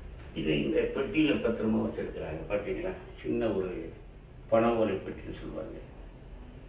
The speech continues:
அதுக்குள்ள வச்சிருக்கிறாங்க. அதுக்கு ஒரு சின்ன ஒரு மூடி வேற தயாரிச்சு வச்சிருக்கிறாங்க. இது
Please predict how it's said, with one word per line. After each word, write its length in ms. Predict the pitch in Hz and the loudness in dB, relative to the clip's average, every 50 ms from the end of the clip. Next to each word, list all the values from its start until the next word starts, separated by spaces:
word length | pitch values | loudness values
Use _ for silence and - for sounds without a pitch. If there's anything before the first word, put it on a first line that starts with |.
| - - - - | -16 -12 -8 -4
அதுக்குள்ள 380 | - - - - - - - | -2 -2 -2 -2 -2 -4 -4
வச்சிருக்கிறாங்க. 580 | - - - - - - - - - - - - - - - - - - - - - - - - - - - - - - - - - - - - - - | -6 -8 -10 -14 -16 -14 -14 -14 -12 -12 -12 -14 -14 -14 -14 -14 -14 -14 -16 -16 -14 -14 -14 -14 -14 -16 -16 -14 -14 -14 -14 -14 -14 -14 -14 -8 -4 -2
அதுக்கு 280 | - 143 143 143 147 156 156 | -2 -2 -2 -2 -2 -2 -2
ஒரு 100 | 143 - - | -2 -2 -4
சின்ன 220 | 139 139 139 139 135 123 | -4 -2 0 2 2 4
ஒரு 100 | 110 110 123 | 4 2 2
மூடி 220 | 131 135 131 123 117 | 0 0 0 2 4
வேற 120 | 113 107 98 101 | 4 2 2 2
தயாரிச்சு 340 | 107 98 95 95 - - 180 160 | 0 0 0 0 -2 -4 -6 -6
வச்சிருக்கிறாங்க. 580 | - - 78 76 - - - - - - - - - - - - - - - - - - - - - - - - - - - - - - - - - - - - - - - - - - - - - - - - - - - - - - - - - - - - - - - - - - - - - - - - - - - - - - - - - - - - - - - - | -6 -6 -8 -8 -6 -6 -6 -6 -8 -8 -10 -12 -14 -14 -16 -16 -16 -16 -16 -16 -18 -18 -18 -16 -14 -14 -14 -14 -16 -16 -16 -14 -14 -14 -14 -14 -14 -14 -16 -16 -16 -16 -16 -16 -14 -14 -14 -14 -14 -14 -16 -14 -14 -16 -16 -16 -16 -16 -16 -16 -16 -16 -16 -16 -16 -14 -14 -14 -16 -16 -14 -14 -14 -14 -14 -16 -16 -16 -16 -16 -16 -16 -16 -16 -16 -16 -16 -16 -16 -12 -10 -6
இது 160 | 123 127 | -2 0